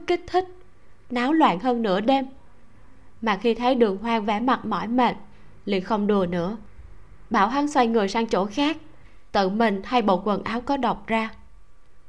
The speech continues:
Đường Hoang chờ nàng nằm xuống mới thật cẩn thận thay đồ, sau đó nhẹ nhàng nằm xuống. Sau khi trêu ghẹo hắn một hồi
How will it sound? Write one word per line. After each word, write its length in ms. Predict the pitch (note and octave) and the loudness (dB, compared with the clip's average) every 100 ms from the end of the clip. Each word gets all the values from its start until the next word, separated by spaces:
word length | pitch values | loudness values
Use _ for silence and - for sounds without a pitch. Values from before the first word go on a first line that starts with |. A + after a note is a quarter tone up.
| - - - - | -18 -18 -18 -6
Đường 220 | G#3+ G3 | -2 -2
Hoang 280 | F#3 A3 G#3+ | -2 -2 0
chờ 160 | G#3 F3+ | 0 0
nàng 220 | F#3 F3 | 0 -2
nằm 200 | F#3 E3+ | -4 -4
xuống 340 | - A3 A#3+ C#4 - - - | -2 0 0 -4 -12 -16 -4
mới 120 | C#4 | 0
thật 320 | D4 C4+ C4+ - | 2 0 0 0
cẩn 260 | F3+ G3+ | 0 0
thận 320 | B3+ F#3+ F3 F3+ | 0 0 0 -6
thay 260 | - A#3 G#3 | -4 -2 0
đồ, 280 | G#3 F#3 F3 - - - - - - | 0 0 -2 -10 -14 -16 -16 -16 -8
sau 260 | - A3 | -2 0
đó 240 | G#3+ G#3 A#3+ | 2 2 2
nhẹ 320 | C4 G#3+ E3+ | 0 0 -2
nhàng 320 | G3 F3+ F3 | -2 -2 -2
nằm 220 | F#3+ F3 | -6 -6
xuống. 320 | - A3+ B3 C4 - - - - - - - - | -2 0 -2 -6 -16 -16 -18 -18 -18 -16 -16 -14
Sau 220 | - A#3+ | 0 2
khi 180 | A#3+ A#3+ | 6 6
trêu 160 | B3 A3+ | 6 4
ghẹo 240 | G#3 G3 | 2 0
hắn 220 | G3 C4 C#4+ | 0 0 2
một 240 | A#3+ - | 2 0
hồi 260 | G#3 G3 | 0 0